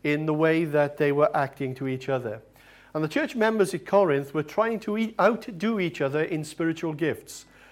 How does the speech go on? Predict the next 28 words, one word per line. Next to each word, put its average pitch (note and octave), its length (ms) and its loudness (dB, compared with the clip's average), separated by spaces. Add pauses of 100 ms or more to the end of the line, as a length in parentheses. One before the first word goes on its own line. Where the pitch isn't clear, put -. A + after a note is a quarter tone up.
(240)
And F3+ 140 4
many D4 240 6
of F3 160 6
them D3 180 2
thought E3+ 380 0
that D#3 200 0
speaking A#3+ 480 -2
in G#3 140 2
tongues D#3 600 2 (200)
was F3 380 4 (220)
it. - 380 0 (760)
It G3 160 4
was F3 180 6
the F3+ 80 4
be-all G3 640 6
and E3 300 0
end-all E3+ 540 4
of D#3 100 6
everything, D3+ 540 0 (420)
the F#3 100 12
only A#3 300 6
spiritual G3 800 2
gift E3+ 440 0
worth E3 220 2
having. C#3 520 -4 (800)
And G#3 120 2
this D#4 180 -2
was A3 400 -4